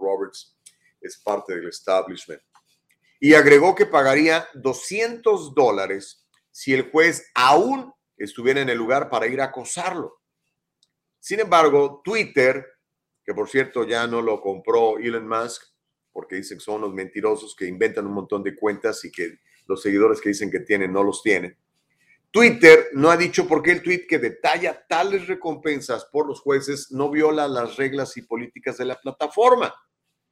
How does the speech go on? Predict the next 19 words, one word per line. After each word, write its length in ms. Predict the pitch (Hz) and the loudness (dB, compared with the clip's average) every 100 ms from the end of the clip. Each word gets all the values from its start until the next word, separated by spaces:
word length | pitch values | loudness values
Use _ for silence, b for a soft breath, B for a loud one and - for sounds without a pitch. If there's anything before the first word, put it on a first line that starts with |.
| _ _ _ | _ _ _
Los 140 | 120 127 | 0 0
representantes 720 | 135 135 143 139 165 165 170 | 0 -4 -6 -4 -4 -4 -6
de 80 | |
la 160 | 170 160 | -2 -2
plataforma 520 | 151 151 135 143 147 | -4 -4 -4 -2 -2
de 120 | 139 | -2
redes 220 | 131 135 135 | -2 -2 -4
sociales 560 | 127 135 131 135 127 | -6 -2 0 0 -2
no 320 | 101 104 117 | -6 -4 -2
han 80 | 135 | 0
respondido 580 | 139 135 139 127 123 123 | -2 -4 -8 -4 0 0
a 40 | |
las 160 | 113 110 | 0 -4
solicitudes 640 | 120 113 110 - 120 110 | -8 -10 -12 -6 -4 -4
de 80 | 104 | -6
comentarios 600 | - 104 101 113 107 113 | -6 -6 -4 -4 -2 -4
por 220 | - 92 - | -8 -10 -8
parte 320 | 107 - 101 | -8 -4 -2
de 240 | 98 92 | -2 -4